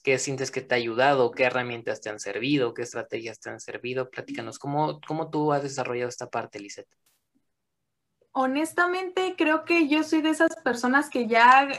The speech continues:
Speaker 2: eh, desde chiquita como que se me veía, ¿no? Era la, ahí con mis primas y ahí traía a todos marcando el paso, mi pobre hermano, que cómo me ha <laughs> aguantado, la verdad, tantos años.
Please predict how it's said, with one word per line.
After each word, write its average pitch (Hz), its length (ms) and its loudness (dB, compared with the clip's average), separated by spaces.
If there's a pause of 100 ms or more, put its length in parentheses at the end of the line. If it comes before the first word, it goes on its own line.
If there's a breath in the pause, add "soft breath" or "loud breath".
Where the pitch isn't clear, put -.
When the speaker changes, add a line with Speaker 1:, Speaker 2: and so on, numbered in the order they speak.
(100)
Speaker 2:
eh, 254 160 -4
desde 247 360 2
chiquita 240 420 -2
como 233 260 0
que 214 120 -4
se 202 120 -6
me 196 120 -2
veía, 202 380 2
¿no? 240 200 4
Era 240 260 4
la, 202 440 4 (360 soft breath)
ahí 214 280 0
con 240 180 4
mis 226 160 0
primas 359 640 4
y 226 440 2
ahí 214 440 4
traía 254 280 2
a 247 60 -6
todos 254 200 0
marcando 226 400 2
el 233 60 0
paso, 247 240 0
mi 233 140 4
pobre 226 400 0
hermano, 247 420 4
que 233 140 -2
cómo 202 300 4
me 254 100 6
ha 233 40 8
<laughs> - 0 -
aguantado, 262 560 10
la 233 160 8
verdad, 226 340 6
tantos 254 400 6
años. 294 280 8